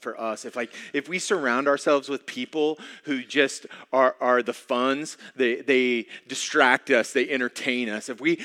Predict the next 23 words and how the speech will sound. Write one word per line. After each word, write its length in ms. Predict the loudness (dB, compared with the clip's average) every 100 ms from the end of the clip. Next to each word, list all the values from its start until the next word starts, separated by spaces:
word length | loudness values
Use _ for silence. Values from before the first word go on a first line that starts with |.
| -4
if 140 | -4 -2
we 100 | -2
surround 460 | 0 4 4 8
ourselves 400 | 6 8 6 6
with 160 | 2 2
folks 320 | 2 2 0 -14 2
who 140 | 6
are 80 | 6
just 200 | 2 0
the 60 | 4
life 380 | 8 8 6
of 100 | 2
the 80 | -2
party 540 | 0 2 4 4 2 -2 -8 2
and, 220 | 2 4
and 180 | 2 2
just 280 | 0 -2 -10 -4 -4 2
move 240 | 2 8
us 180 | 6 6
from 160 | 0
event 320 | 0 0 -2 2
to 160 | 2
event, 380 | 2 4 4 2